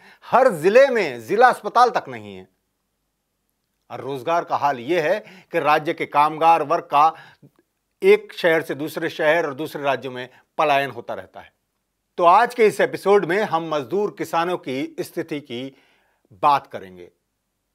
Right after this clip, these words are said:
इस सब की जानकारी देने के लिए हमारे साथ हैं हमारे वरिष्ठ सहयोगी पत्रकार और ट्रेनर, जो सरकारी दावों और संदेशों की पड़ताल भी करते हैं,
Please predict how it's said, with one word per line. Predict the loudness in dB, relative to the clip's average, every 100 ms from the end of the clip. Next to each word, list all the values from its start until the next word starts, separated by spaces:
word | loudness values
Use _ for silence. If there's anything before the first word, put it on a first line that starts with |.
| -16
इस | -10
सब | -10 -10
की | -10 -10 -10
जानकारी | -6 -6 -4 -6 -8
देने | -10 -10
के | -10
लिए | -8 -6 -8 -10
हमारे | -10 -8 -8 -10
साथ | -12 -12 -12
हैं | -12 -12 -14 _ _ -12
हमारे | -6 -6 -6
वरिष्ठ | -8 -6 -8 -8
सहयोगी | -16 -12 -10 -10 -10
पत्रकार | -12 -12 -14 -2 4 6 6 2 -4 _
और | -12 -10 0
ट्रेनर, | 2 4 0 -4 _ _ _ _ _
जो | -10 -4
सरकारी | -2 2 2 2
दावों | 2 2 2 0
और | -2
संदेशों | -4 -6 -4 -4 -6
की | -6
पड़ताल | -6 -2 2 2 2
भी | -2
करते | -6 -8
हैं, | -12 -12 -18